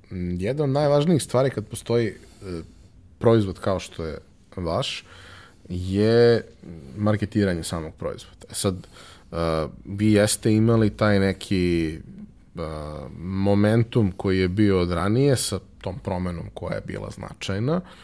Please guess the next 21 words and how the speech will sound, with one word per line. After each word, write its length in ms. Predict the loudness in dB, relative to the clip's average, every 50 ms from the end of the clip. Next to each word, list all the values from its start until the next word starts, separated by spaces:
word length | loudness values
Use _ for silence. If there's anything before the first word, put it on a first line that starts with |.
| -20 -20 -20 -20 -20 -20 -20 -6 -4
ali 120 | -4 0
kao 120 | 4 4 6
niste 280 | 6 6 4 4 2
bili 220 | 4 4 6 6 6
nepoznato 840 | 6 6 6 4 2 0 -2 -2 0 0 -2 -4 -4 -4 -4 -4
nešto 560 | -2 -2 -2 -4 -4 -6 -6 -4 -2 -2 -2 -2 -4 -10 -18
što 240 | -18 -12 -8 -8 -8
se 140 | -6 -8 -8
tek 220 | -6 -6 -6 -6
pojavilo, 580 | -6 -4 -4 -2 0 0 0 2 2 2 2 2
nego 320 | 2 0 0 0 -2 -2
nešto 360 | 0 0 -2 -2 -2 -6 -10
što 180 | -14 -6 -4 -2
ima 180 | 0 0 0
neku 220 | -2 -4 -6 -10 -10
predistoriju, 840 | -8 -4 -4 -2 -2 -4 -6 -8 -8 -4 -2 0 0 2 0 0 -2 -4 -8 -16 -20 -20 -20 -20 -20 -20 -20 -20 -20 -20 -20 -20 -20 -20 -10
ali 220 | -2 2 4 4 4
ste 120 | 4 2
sa 100 | -2 0
druge 260 | 0 2 2 2 0
strane 680 | 0 -2 -4 -4 -2 -2 -2 -2 0 0 0 0 -2 -2